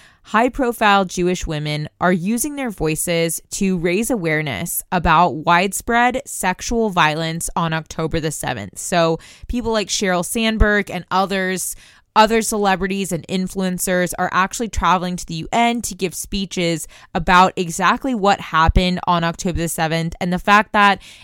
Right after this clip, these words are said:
it's not really being widely talk ab-, talked about. Essentially, what we're finding out is that rape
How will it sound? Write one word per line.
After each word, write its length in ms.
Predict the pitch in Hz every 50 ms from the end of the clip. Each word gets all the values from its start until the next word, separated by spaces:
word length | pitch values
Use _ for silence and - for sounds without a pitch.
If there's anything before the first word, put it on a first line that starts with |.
| _
it's 200 | - 220 - -
not 360 | 214 214 208 202 214 262 269 -
really 280 | 202 202 190 196 208
being 520 | 190 165 - 160 165 180 180 175 175 165 156
widely 440 | 151 156 143 147 165 175 175 160
talk 360 | 147 - - - 135 170 - -
ab-, 120 | 170 - - _ _
talked 360 | - - 180 170 160 - -
about. 340 | 170 - - - 55 - - _ _ _ _ _ _ _ _ _ _ _ _ _ - - 175
Essentially, 500 | 202 180 - 247 247 277 285 - 294 285
what 140 | 240 233 -
we're 140 | 202 190
finding 320 | 180 - 190 185 180 180 175
out 260 | 170 170 170 - -
is 120 | 180 160
that 160 | - 165 - -
rape 360 | - 170 185 185 185 190 -